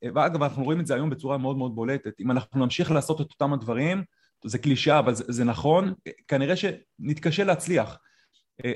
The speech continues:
חייבים להיות יצירתיים, גם בעולמות השיווק וגם בעולמות הגיוס,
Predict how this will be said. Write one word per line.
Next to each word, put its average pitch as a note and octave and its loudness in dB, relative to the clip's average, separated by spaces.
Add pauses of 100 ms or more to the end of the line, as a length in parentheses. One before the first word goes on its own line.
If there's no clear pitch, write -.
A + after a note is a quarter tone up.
(100)
חייבים D3 4
להיות D#3+ 2
יצירתיים, D3 -2 (100)
גם D#3 4 (280)
בעולמות B2+ 0
השיווק C#3 -2 (160)
וגם C3 2
בעולמות A2+ 0
הגיוס, B2+ 0